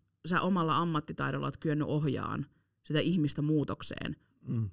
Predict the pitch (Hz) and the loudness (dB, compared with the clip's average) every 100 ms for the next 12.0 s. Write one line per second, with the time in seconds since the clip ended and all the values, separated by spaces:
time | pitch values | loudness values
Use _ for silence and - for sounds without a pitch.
0 | - 151 151 160 156 156 139 139 143 147 | -2 0 2 2 2 2 0 -2 -2 -2
1 | 143 139 151 139 135 - 147 - 65 - | -2 -2 -2 0 -2 -6 -8 -8 -10 -10
2 | - 73 - - _ 156 143 - - 151 | -10 -12 -12 -20 _ -6 -6 -10 -6 -2
3 | 135 135 139 139 123 104 - - _ - | -2 -2 -2 0 -2 -4 -6 -12 _ -4
4 | 107 101 147 143 151 139 139 139 127 139 | -2 0 0 2 2 2 -2 -2 -2 -6
5 | - - 135 - - 156 151 143 92 - | -12 -8 -6 -6 -6 -2 0 0 -4 -14
6 | - - - 95 - - 214 196 180 160 | -16 -14 -12 -12 -12 -12 -2 0 2 0
7 | 165 160 151 151 151 143 135 - 147 - | 0 0 0 2 2 2 0 -4 -6 -6
8 | - 104 98 101 60 - - - - - | -4 -2 -2 -4 -6 -6 -10 -14 -20 0
9 | 160 92 165 - 185 190 175 208 214 190 | 0 2 -2 -2 0 2 2 0 2 2
10 | 165 175 156 165 147 139 139 - 147 131 | 4 2 4 2 2 -2 -2 2 2 4
11 | 139 - 160 143 135 151 156 147 - 143 | -2 -2 2 4 2 2 0 0 -2 -2